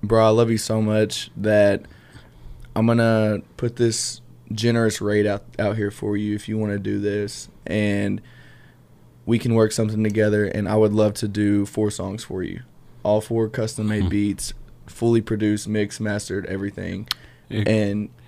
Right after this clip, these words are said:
Speaker 2: explain a little bit about him having his own.
Speaker 1: Yeah, so
Speaker 2: Tell
Speaker 1: he
Speaker 2: what, tell
Speaker 1: So, yeah, so, like, he was gonna do all four songs for me.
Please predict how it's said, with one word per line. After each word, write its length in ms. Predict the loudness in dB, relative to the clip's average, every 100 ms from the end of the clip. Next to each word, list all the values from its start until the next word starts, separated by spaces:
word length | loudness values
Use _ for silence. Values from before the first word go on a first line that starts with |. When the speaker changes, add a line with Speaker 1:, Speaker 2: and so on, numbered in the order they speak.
| -20 -8
Speaker 2:
explain 320 | -6 4 6
a 40 | 6
little 140 | 4
bit 80 | 2
about 220 | 2 2
him 120 | 2 2
having 200 | 0 0
his 120 | 2
own. 360 | 2 2 0 -4 -12 -10 -8 -4
Speaker 1:
Yeah, 260 | -2 -2 -8
so 280 | -2 2 4
Speaker 2:
Tell 140 | 6
Speaker 1:
he 40 | 6
Speaker 2:
what, 160 | 4
tell 300 | 2 0 0 -2
Speaker 1:
So, 280 | 2 4 4
yeah, 200 | 2 0
so, 300 | -2 -4 -4 -10 -20 -20 -20 -20 -20 -20 -20 -12
like, 320 | -2 0 0 -6 -20 -20 -20 -20 -14
he 160 | 0 4
was 120 | 4
gonna 180 | 4 4
do 240 | 6 6 6
all 160 | 6
four 180 | 4 2
songs 300 | 2 0 -2
for 160 | -2 0
me. 180 | 0